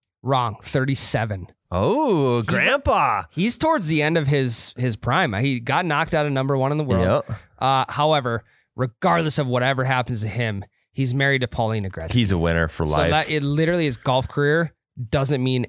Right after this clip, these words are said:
Speaker 1: anything from here on out.
Speaker 2: Also, great move of you to pull up that picture, the picture of him and Paulina, not just him.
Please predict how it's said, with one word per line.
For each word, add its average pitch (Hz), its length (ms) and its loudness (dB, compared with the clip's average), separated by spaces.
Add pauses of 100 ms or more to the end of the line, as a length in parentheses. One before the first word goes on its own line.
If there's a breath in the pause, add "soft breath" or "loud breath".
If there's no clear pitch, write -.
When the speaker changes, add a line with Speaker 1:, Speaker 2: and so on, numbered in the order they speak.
Speaker 1:
anything 117 460 -2
from 95 180 -4
here 104 180 -2
on 80 120 -4
out. 80 60 -6
Speaker 2:
Also, 123 320 2
great 139 280 0
move 117 260 2
of 104 40 2
you 98 160 2
to 87 80 0
pull 95 200 0
up 85 120 0
that 85 240 0
picture, 82 600 0
the 90 260 0
picture 92 340 0
of 85 80 0
him 90 120 2
and 82 100 -2
Paulina, 82 480 0
not 78 240 0
just 76 240 -4
him. 73 260 -2